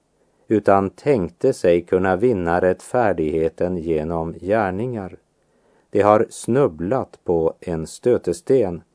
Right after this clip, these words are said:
så som det står skrivet: "Se, jag lägger i Sion en stötesten och en klippa till fall, men den som tror på honom ska inte stå där med skam."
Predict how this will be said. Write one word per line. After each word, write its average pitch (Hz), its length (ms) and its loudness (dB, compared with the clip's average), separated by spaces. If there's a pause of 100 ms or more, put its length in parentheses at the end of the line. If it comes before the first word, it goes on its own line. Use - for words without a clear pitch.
(160)
så 92 320 2
som 95 180 -4
det 92 120 2
står 85 200 0
skrivet: 107 760 -4 (540)
"Se, 120 500 4
jag 104 240 6
lägger 95 440 4
i 113 220 0
Sion 90 760 -2
en 87 240 -4
stötesten 82 1200 -4
och 101 240 2
en 90 360 0
klippa - 800 -6 (120)
till 85 180 -6
fall, 90 400 -6 (680)
men 90 240 0
den 85 220 2
som 78 320 -4
tror 95 720 -2
på 76 240 0
honom 69 360 -10 (260)
ska 82 300 -2
inte 101 680 -2
stå 76 400 -2
där 71 380 -4
med 73 260 -6
skam." 92 440 -8